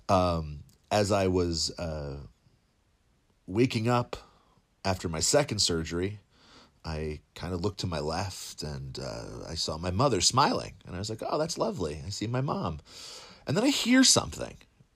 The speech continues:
And I hear, i-, i-, it's, it's like the sound of music. And I'm like, "Why am I hearing music?" And, you know, after you wake up from anesthesia or something like that, you're, you're s-,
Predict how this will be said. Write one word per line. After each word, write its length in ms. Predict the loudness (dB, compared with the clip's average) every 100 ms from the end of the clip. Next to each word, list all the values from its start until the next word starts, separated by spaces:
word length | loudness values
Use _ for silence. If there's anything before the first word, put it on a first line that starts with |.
| _ _ _ _ 0
And 140 | 4
I 80 | 4
hear, 540 | 2 0 0 2 0 -2
i-, 120 | -4
i-, 120 | -2 0
it's, 340 | -2 -2 -8 -4
it's 400 | -4 -4 -6 -2
like 180 | -2
the 80 | -2
sound 300 | -4 0 0
of 100 | 0
music. 640 | 4 6 8 6 -4 -16 -10
And 100 | -4
I'm 80 | -2
like, 160 | -2 -2
"Why 160 | -2
am 100 | 0
I 60 | -2
hearing 340 | 2 0 2
music?" 400 | 0 -2 -2 -4
And, 100 | -4
you 40 | -2
know, 80 | -2
after 200 | 0 0
you 80 |
wake 260 | 4 4 4
up 240 | 2 2 -4
from 640 | -16 -16 -16 -16 -2 0
anesthesia 500 | 0 0 0 2 2 2
or 40 |
something 320 | 2 0 0
like 180 | -4 0
that, 180 | 0 2
you're, 140 | 2
you're 300 | 0 2 2
s-, 220 | 2 -2